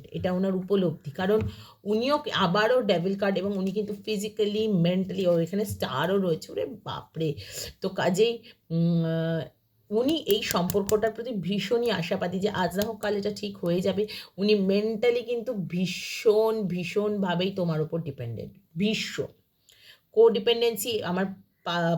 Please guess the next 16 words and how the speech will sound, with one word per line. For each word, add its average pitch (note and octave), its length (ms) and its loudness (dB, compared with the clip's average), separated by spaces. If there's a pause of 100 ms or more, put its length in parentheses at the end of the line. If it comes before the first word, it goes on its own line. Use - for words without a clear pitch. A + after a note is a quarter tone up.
পাইল F3 260 2
ওয়ানেও G3 320 2
ছিল, A3+ 280 -2
পাইল F3 300 -2
টুতেও F#3 360 0
আমি G3 160 2
দেখতে E3+ 280 0
পাচ্ছি F#3 200 -6
প্রচণ্ডই F3+ 480 -2
কোডিপেন্ডেন্সি। F#3 720 -2
এবং G#3+ 140 -2
শুধু A#3+ 180 -10 (120)
তাই G3+ 240 -4
না, A3 140 0
ভীষণ, G#3 520 -4
ভীষণভাবে F#3+ 680 0